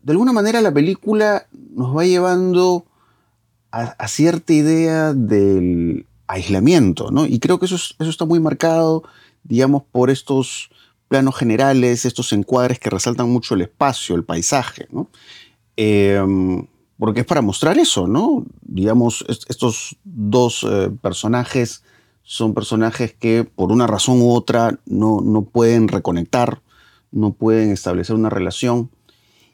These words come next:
Y de ahí es muy interesante, eh, la, la forma en que se van presentando a los otros personajes, ¿no? Como por, por ejemplo el personaje de la hermana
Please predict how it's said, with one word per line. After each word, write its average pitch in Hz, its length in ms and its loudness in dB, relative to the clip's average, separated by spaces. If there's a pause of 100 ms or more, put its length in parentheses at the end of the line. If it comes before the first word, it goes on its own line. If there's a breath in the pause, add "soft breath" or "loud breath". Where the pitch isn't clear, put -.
(140)
Y 147 160 4
de 151 80 6
ahí 220 100 4
es 247 80 0
muy 247 140 4
interesante, 208 880 2
eh, 107 400 2
la, - 160 -4
la 117 140 -2
forma 180 320 0
en 165 40 2
que 127 120 0
se - 100 -2
van 139 200 2
presentando 131 840 2
a - 80 -2
los - 140 -2
otros 127 160 -6
personajes, - 680 -4
¿no? 135 160 -6
Como 90 140 -4
por, - 160 -10
por - 140 -10
ejemplo 104 180 -2
el 80 60 -2
personaje 101 420 -2
de 98 40 2
la 90 60 2
hermana 95 460 0